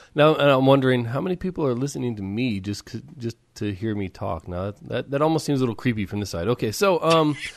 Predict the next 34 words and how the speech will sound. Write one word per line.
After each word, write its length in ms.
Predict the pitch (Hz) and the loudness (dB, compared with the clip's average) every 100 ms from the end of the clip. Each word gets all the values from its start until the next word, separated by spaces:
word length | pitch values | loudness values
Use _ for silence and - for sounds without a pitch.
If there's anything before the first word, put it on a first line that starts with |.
| - - 190 - | -10 -4 -6 -2
<laughs> 1600 | - - - 170 - 180 - 196 - - - - - - - - | 0 0 4 2 4 -4 -2 -4 -2 -6 -6 -8 -14 -20 -20 -4
now 140 | 156 165 | 4 6
you, 220 | 165 165 | 6 4
you 100 | 180 | 0
do 220 | 160 196 | 2 0
a 160 | 214 165 | 4 2
Friday 460 | 127 - 147 170 170 | 2 -2 0 2 2
the 120 | 151 | 0
thirteenth 480 | 139 131 - 139 - | 0 -2 0 -4 -2
podcast. 560 | 95 92 87 104 - _ _ _ _ _ | -4 -4 -6 -6 -10 _ _ _ _ _
You, 440 | 120 123 120 120 113 | 0 4 6 4 4
uh, 200 | 110 104 | 4 2
you, 360 | 104 131 - | 0 -8 -14
from 420 | 123 127 123 117 - - | -10 -4 -4 -6 -20 -20
the 220 | 139 131 | -10 0
ones 200 | 139 180 | 4 4
that 80 | 151 | 4
I 80 | 143 | 4
listen 240 | 143 117 | 4 0
to, 100 | 113 | -2
you 140 | 120 127 | 0 2
do 100 | 180 | 2
it 80 | 135 | 2
pretty 200 | 135 113 | 0 2
well. 260 | 110 101 | 4 4
It's 180 | 95 - | 2 0
not, 220 | 139 123 - | 0 0 -2
it's 220 | 123 - | -6 0
not 160 | 139 | 0
all 180 | 123 123 | 2 0
fanboyish. 640 | 113 117 110 107 107 117 - | 0 -2 2 2 2 0 -4
It's 240 | 110 - | -8 -6
not, 400 | 113 110 107 - | -4 -2 -4 -6
uh, 520 | 117 107 101 98 98 | -2 0 0 -2 -2